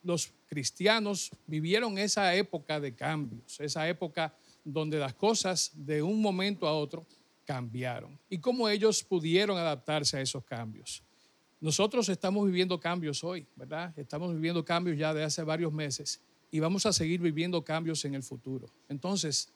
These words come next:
a la luz de la palabra de Dios, queremos ver cómo vamos a poder ir viviendo esos cambios. Y realmente,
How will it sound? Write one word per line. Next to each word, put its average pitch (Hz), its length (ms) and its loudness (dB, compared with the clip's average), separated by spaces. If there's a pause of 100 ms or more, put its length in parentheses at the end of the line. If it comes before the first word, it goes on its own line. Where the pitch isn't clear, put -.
a 151 80 -2
la 151 100 0
luz 190 180 6
de 190 120 2
la 151 160 0
palabra 151 340 0
de 165 80 2
Dios, 143 380 -4 (440)
queremos 165 380 0
ver 160 260 0
cómo 185 280 0
vamos 160 320 0
a 143 100 -6
poder 143 360 -2 (300)
ir 175 200 -2
viviendo 147 580 0
esos 127 240 -6
cambios. 113 640 -12 (720)
Y 208 140 8
realmente, 247 720 4